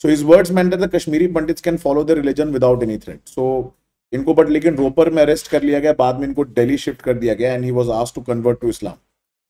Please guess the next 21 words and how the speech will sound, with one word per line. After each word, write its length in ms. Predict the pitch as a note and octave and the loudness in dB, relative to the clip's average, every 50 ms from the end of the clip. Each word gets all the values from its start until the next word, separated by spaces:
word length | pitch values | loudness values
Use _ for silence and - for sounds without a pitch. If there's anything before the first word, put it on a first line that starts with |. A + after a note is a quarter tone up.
| _ _ - | _ _ -20
उसके 160 | - - F3+ | -4 0 2
बाद 160 | E3 D#3+ E3 E3 | 2 2 2 0
उन्होंने 220 | D#3+ E3+ E3+ E3 | 0 0 0 2
मना 200 | D3+ D3+ D3+ D3 | 0 0 -2 -2
कर 180 | C3 B2+ A2 F#2+ | -2 -2 -2 -2
दिया। 120 | A2+ A#2+ | -2 -2
तो 160 | C3+ D#3+ - - | -2 -2 -2 -2
इनके 280 | C#3+ D3 D3 F3+ F#3 | -2 0 2 4 4
बहुत, 420 | E3 C3 C3 C3+ D3 E3+ E3+ _ _ | 4 2 0 0 0 -2 -2 _ _
तीन 220 | - E3+ F3+ F#3 F3 | -2 -2 0 2 2
डिवोटी 360 | D#3+ D3 D3 D3+ D#3 D#3 D#3 | 2 2 2 0 -2 -2 -2
का 120 | D#3 D#3 | -2 -2
नाम 240 | D3 D3 C#3+ C#3+ C#3 | -2 -2 -4 -4 -4
आपने 220 | C3+ C3 C#3 C#3 C3 | -4 -4 -4 -6 -6
देखा 200 | C3 B2 C3+ C3 | -4 -2 0 0
होगा, 200 | C3 C3+ C3+ C3+ | 0 2 0 0
आज 120 | C3 - | -2 -2
काफी 280 | - A#2+ - - C#3 B2 | -2 -2 -2 -2 -2 0
ज्यादा 280 | B2+ B2 B2+ B2+ A#2 | 2 2 2 2 2
आया 220 | G#2+ A2 A#2 A#2 A2+ | 2 0 0 0 -2
जो, 320 | G#2+ A2+ A2+ A2+ G#2+ | -2 -2 -4 -4 -4